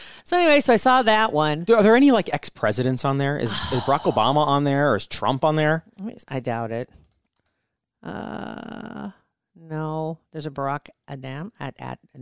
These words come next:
Speaker 1: some French guy, French
Speaker 2: Okay.
Speaker 1: rapper. I can't say what.
Speaker 2: <laughs> French rapper.
Speaker 1: Fr-, that's the only Barack I see.
Speaker 2: Okay.
Speaker 1: Um, and I doubt very much there's gonna be,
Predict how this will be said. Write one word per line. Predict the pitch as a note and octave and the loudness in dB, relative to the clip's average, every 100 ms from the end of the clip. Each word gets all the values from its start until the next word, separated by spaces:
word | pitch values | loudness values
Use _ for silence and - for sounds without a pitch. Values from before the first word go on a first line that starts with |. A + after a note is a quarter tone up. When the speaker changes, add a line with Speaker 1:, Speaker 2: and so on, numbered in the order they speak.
| - A3+ | -20 -20
Speaker 1:
some | - C3 | -14 -12
French | - F2+ - | -12 -14 -14
guy, | - - | -18 -12
French | C3 A2 | -10 -10
Speaker 2:
Okay. | - | -10
Speaker 1:
rapper. | D2+ - - | -12 -16 -18
I | |
can't | - - | -20 -16
say | - | -16
what. | - - | -16 -12
Speaker 2:
<laughs> | - - - | -8 -6 -8
French | - - C3+ - | -10 -12 -10 -10
rapper. | G2 - - G2 - | -10 -10 -10 -14 -16
Speaker 1:
Fr-, | - A#2+ | -14 -14
that's | - A#2+ | -12 -10
the | D#3+ | -8
only | D3+ | -6
Barack | B2+ A#2+ A2 - | -6 -6 -8 -10
I | |
see. | - F2 - - A2 | -12 -14 -18 -16 -14
Speaker 2:
Okay. | A2 G2+ | -6 -4
Speaker 1:
Um, | D3 C#3+ C#3+ C3+ C#3+ | -2 0 0 -2 -4
and | - B2+ | -6 -8
I | A#2+ | -8
doubt | A#2 B2 A2+ - | -6 -6 -6 -8
very | A#2+ A2 | -10 -10
much | A2 A2+ A2 - | -8 -8 -10 -10
there's | A#2+ | -12
gonna | A#2+ A#2 | -12 -14
be, | G#2+ G2 | -14 -16